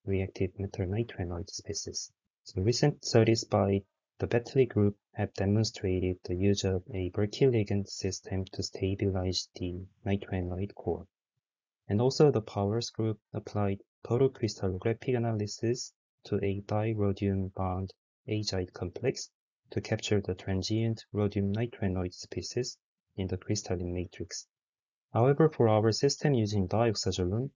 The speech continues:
it is quite difficult to isolate such nitrenoid species, mainly because of the two reasons.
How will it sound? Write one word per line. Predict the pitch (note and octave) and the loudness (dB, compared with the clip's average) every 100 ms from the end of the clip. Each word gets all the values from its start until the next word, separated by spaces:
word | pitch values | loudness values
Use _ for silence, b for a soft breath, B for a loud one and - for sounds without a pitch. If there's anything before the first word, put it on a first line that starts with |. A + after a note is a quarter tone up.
| _ | _
it | G2+ | -2
is | F#2+ | -2
quite | - - A#2 | -2 -4 0
difficult | C#3 - - A#2 G#2 - | 0 -2 -2 -2 -2 -4
to | - G2 | 0 0
isolate | F#2+ G2+ F#2+ G2+ G2+ - - _ - | 0 0 2 2 0 -6 -20 _ -10
such | - F#2 - | -4 0 2
nitrenoid | G#2 G2+ - F#2+ F#2 F2+ | 2 0 0 -2 -2 -4
species, | - - - B2+ - - _ _ - | -4 -6 0 0 0 -6 _ _ -4
mainly | F#2+ G2 G2+ | -2 0 0
because | A2 - G2+ | 0 -2 -2
of | G2+ | -2
the | - G2 | -4 -4
two | - | 0
reasons. | F2 E2+ - - - | 0 0 -8 -14 -18